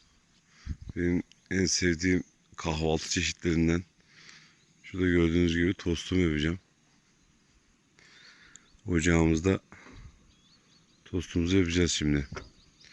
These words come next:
Çayımızı zaten demliyoruz. Seslere bakın. Ba-, bazen böyle coşuyorlar.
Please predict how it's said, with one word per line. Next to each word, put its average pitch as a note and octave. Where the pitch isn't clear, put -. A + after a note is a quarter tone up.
Çayımızı F#2+
zaten F#2+
demliyoruz. F#2
Seslere G#2+
bakın. E2+
Ba-, F#2
bazen A#2
böyle B2
coşuyorlar. G#2+